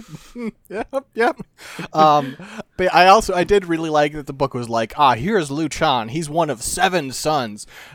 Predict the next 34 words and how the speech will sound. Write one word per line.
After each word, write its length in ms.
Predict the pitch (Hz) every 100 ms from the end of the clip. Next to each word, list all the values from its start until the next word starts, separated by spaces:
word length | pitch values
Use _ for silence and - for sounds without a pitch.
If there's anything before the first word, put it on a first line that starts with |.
| _
Uh, 380 | 135 123 120 104 -
but 140 | 123 117
the 100 | 151
other 120 | 202
six 360 | 160 180 170 -
are 80 | 123
just 480 | - 156 180 - - _ 131
real 280 | 127 180 196
shitty 400 | - - 175 160
kids, 380 | - 160 123 -
so 240 | - 135
who 140 | 143 170
cares? 800 | - 175 - - - 220 - - -
<laughs> 100 | -
Forget 460 | - 160 190 196
them. 340 | 185 165 139 - _ _ _
Let's 160 | 156 -
talk 220 | - 175
about 160 | 175 156
Lu 60 |
Chan." 260 | - 147 127 160 156 277 _ _ _ -
<laughs> 120 | 180 _ _ - - - _
And 140 | 214
we 60 | 240
just 120 | 403 320
never 200 | 311 339
hear 140 | 262
about 180 | 240 233
the 80 | 208
other 100 | 208
six 300 | - 311 -
again. 300 | 139 - -
<laughs> 40 | - - - - - _ _ _ _ _ _ _ _ _ _ _ _ _ _ _ _ _ - - - - - - - -
Uh, 540 | 135 117 113 101 107